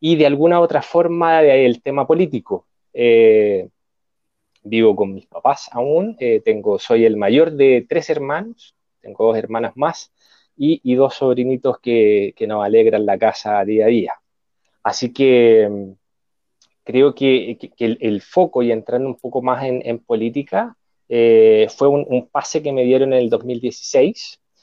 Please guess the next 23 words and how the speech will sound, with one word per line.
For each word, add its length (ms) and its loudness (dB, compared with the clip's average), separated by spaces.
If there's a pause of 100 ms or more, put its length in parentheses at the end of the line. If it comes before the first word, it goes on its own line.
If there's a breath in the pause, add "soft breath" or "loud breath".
(280)
donde 220 2
me 80 0
hicieron 280 2
la 100 4
pregunta 600 0
de, 840 4
eh, 60 -6
si 140 -8
quería 220 0
ser 160 -2
candidato 400 0
a 60 0
concejal. 440 -12 (880)
Eh, 680 2
la 200 0
verdad 380 2
que 80 -2
fue 200 0
para 220 2
mí 220 0
una, 320 0
una, 220 -4
una, 300 -2